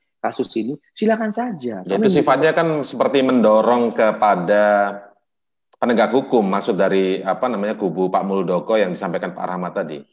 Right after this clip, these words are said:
Speaker 1: Iya, kalau mendorong tinggal datang aja kok, bawa bukti. Bukan cuap-cuap di media. Sama ini, ini modusnya sama. Waktu itu bilang mau melaporkan ke Barreskrim, nggak taunya laporan kosong, karena ditolak Barreskrim dua kali.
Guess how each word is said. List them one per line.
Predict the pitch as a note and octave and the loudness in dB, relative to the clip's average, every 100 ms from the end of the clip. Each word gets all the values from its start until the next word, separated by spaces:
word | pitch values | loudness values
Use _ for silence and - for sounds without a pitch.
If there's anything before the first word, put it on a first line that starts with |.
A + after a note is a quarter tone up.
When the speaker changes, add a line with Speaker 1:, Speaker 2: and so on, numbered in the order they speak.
| _ _ _ _ _ | _ _ _ _ _
Speaker 1:
Iya, | F#3+ | -2
kalau | - G3 G3+ | 0 0 0
mendorong | F#3 E3 D#3 B3+ | -2 0 0 -2
tinggal | F#3+ F#3 | -2 0
datang | F3 E3+ F#3+ | 0 -2 -6
aja | F#3 D3 C3+ | -8 -6 -6
kok, | D3+ G#2+ A2+ | -6 -8 -4
bawa | D#3 E3 | -2 0
bukti. | D#3+ D3+ - D3+ A#2 G2+ _ _ | 0 -2 -2 -8 -8 -12 _ _
Bukan | F#3 G#3+ F3+ | -10 -8 -6
cuap-cuap | G3 F3+ F#3+ | -6 -4 -4
di | F#3+ | -2
media. | G3 F3+ A3+ G#3 C3+ A2 - | -4 -6 -6 -6 -8 -10 -10
Sama | B3 D#4 A#3 | -8 -4 -6
ini, | G3+ F#3+ G3 | -4 -6 -6
ini | D4 | -6
modusnya | B3+ G#3 G#3+ B3+ | -4 -4 -4 -6
sama. | A3 A3 G3 A2+ G#2+ A#2 _ _ _ - | -6 -6 -8 -12 -12 -16 _ _ _ -4
Waktu | D3 F#3 F#3 | -2 -2 -2
itu | F#3 | 0
bilang | F3+ F#3 | 0 -2
mau | E3 | -8
melaporkan | D3 C3+ C3+ D#3 C#3 | -6 -8 -8 -8 -8
ke | |
Barreskrim, | B2 A#2 A2+ - C3 B2 C3+ | -6 -6 -8 -8 -6 -4 -4
nggak | D3 | -6
taunya | F3+ F#3+ A#3+ E3 | -6 -8 -8 -10
laporan | D3 C#3 C3 | -6 -6 -6
kosong, | A2+ C#3 - G#2 G#2 | -8 -8 -10 -14 -10
karena | B2+ G3 | -8 -8
ditolak | E3 - D#3+ | -6 -4 -4
Barreskrim | C#3 C3 - F3 | -2 -6 -6 -10
dua | D3 A#2+ | -6 -6
kali. | G2 G2 C3+ A#2 | -6 -6 -4 -6